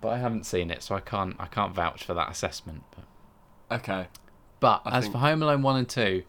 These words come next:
Speaker 1: perfect.
Speaker 2: <laughs> Yeah.
Speaker 1: <laughs>
Speaker 2: Yeah. The, the,
Speaker 1: Perfect
Speaker 2: f-, the
Speaker 1: film.
Speaker 2: first one's great. The first one is good.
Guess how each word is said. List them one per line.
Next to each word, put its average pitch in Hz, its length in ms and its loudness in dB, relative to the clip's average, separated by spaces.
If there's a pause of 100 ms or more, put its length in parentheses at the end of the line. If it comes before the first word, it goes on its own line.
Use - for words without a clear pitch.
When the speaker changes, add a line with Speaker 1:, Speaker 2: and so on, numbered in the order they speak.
(180)
Speaker 1:
perfect. - 460 2
Speaker 2:
<laughs> - 0 -
Yeah. - 200 0 (260)
Speaker 1:
<laughs> 180 100 8 (220)
Speaker 2:
Yeah. 110 260 4
The, 127 60 0
the, 135 40 4 (140)
Speaker 1:
Perfect 123 140 -2
Speaker 2:
f-, 127 60 -4
the 151 60 -4 (100)
Speaker 1:
film. 95 80 0
Speaker 2:
first 160 220 2
one's 110 220 0
great. 95 400 -2
The 98 60 -14
first - 260 -10
one 98 100 -6
is 92 140 -8
good. 90 300 -12